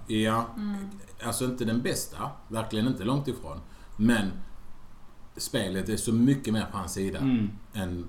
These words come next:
Speaker 1: på Sakas sida.
Speaker 2: Ja.
Speaker 1: Eh, så han får ju... Och det är varje gång han fick bollen, för att det, det måste de ha fattat att, okej, men vi sätter bollarna på Martinelli och han springer ifrån Wan-Bissaka. Så de har,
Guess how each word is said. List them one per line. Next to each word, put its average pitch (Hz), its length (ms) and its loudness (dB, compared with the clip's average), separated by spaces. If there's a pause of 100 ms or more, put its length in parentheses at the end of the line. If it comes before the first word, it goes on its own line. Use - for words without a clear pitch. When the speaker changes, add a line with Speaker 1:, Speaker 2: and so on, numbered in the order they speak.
Speaker 1:
på 95 100 -4
Sakas - 360 -4
sida. 117 240 2 (140)
Speaker 2:
Ja. - 60 -14 (600)
Speaker 1:
Eh, 85 240 -10 (100)
så - 180 -6
han 101 300 0 (120)
får 104 120 0
ju... 101 340 0 (1120)
Och 107 100 -2
det 107 100 4
är 104 60 6 (220)
varje 104 300 4
gång 131 180 4
han 113 160 0
fick 95 160 -2
bollen, 92 300 -4 (140)
för 98 80 -6
att 90 60 -4
det, 101 180 0
det 98 200 -4
måste 101 280 -2
de 95 120 0
ha 80 80 -4
fattat 85 380 -8
att, 76 180 -10
okej, 80 220 -8
men 85 280 -6
vi 90 140 -2
sätter 82 240 -6
bollarna 87 280 -4
på 82 320 -8
Martinelli 98 500 -2
och 90 80 0
han 90 160 -2
springer 85 320 -6
ifrån 76 340 -8 (140)
Wan-Bissaka. 78 460 -8 (760)
Så 98 220 -2 (1040)
de 104 220 2
har, 101 120 0